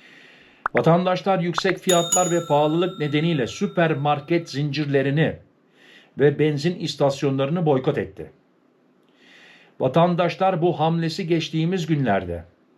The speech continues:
pahalı ürün satanları dize getirecek etkili yöntemlerden biri boykottur.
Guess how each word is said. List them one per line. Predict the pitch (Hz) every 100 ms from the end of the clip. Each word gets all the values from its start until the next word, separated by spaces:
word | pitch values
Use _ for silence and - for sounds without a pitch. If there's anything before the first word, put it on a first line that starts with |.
| _ _ _ - - - -
pahalı | 110 143 180 202
ürün | 151 175 196
satanları | - 165 160 156 151 160 175
dize | 147 175
getirecek | 170 156 156 147 170 170
etkili | 143 147 143 160 175 180
yöntemlerden | 156 147 151 147 147 143 143 156 160 139
biri | 160 147
boykottur. | 135 131 160 156 - 92